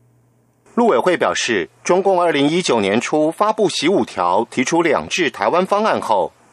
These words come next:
加强对台统一进程。根据厦大台研所公布资料，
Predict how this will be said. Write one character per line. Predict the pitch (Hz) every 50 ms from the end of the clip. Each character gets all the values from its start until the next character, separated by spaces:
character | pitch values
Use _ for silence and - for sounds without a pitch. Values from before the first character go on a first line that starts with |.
| _ -
加 | - 143 135 143
强 | - - 107 104
对 | 113 - 151 127
台 | - - 101 104
统 | 113 - - 95 85
一 | 80 101 127
进 | 139 - - 147 110
程。 | - - 101 90 85 85 87 95 - _ _ _ - - -
根 | - 208 220 240
据 | - 240 214
厦 | 175 - 226 190 170
大 | - 185 156 127
台 | - - 113
研 | 139 156 160 175
所 | 185 - - 104 87 80
公 | - 151 165 -
布 | - 190 139
资 | 113 - - 180
料， | 196 196 180 117 - -